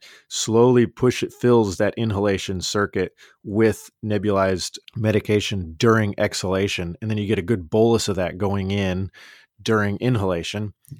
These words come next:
And then during exhalation, that gas isn't getting nebulized back down the exhalation port. It just sits there and sort of accumulates in the inhalation side. So that's why we put it directly on the vent so that we can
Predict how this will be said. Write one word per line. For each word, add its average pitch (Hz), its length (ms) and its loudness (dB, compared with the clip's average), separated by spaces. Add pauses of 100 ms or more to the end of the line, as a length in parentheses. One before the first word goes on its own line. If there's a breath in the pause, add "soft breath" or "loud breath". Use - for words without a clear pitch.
(120)
And 117 80 -4
then 110 120 -2
during 101 180 -2 (100)
exhalation, 107 760 0 (320 loud breath)
that 107 180 0
gas 117 360 2
isn't 117 320 0
getting 107 260 0
nebulized 101 480 0
back 98 180 0
down 98 160 -2
the 95 120 -2
exhalation 104 580 -2
port. 95 280 -2
It 98 120 -6
just 101 180 -6
sits - 180 -4
there 98 120 -6
and 90 100 -8
sort 98 160 -6
of 85 60 -8
accumulates 98 920 -2 (420 soft breath)
in 101 480 -4
the 104 140 -2
inhalation 87 560 -6
side. 80 460 -12
So - 120 -4
that's 123 140 0
why 131 120 4
we 107 100 2
put 101 180 -4
it 101 100 -2
directly 101 360 -4
on 95 80 -4
the 87 80 -6
vent 90 260 -8
so - 120 -10
that 92 60 -2
we 90 60 -4
can 87 140 -10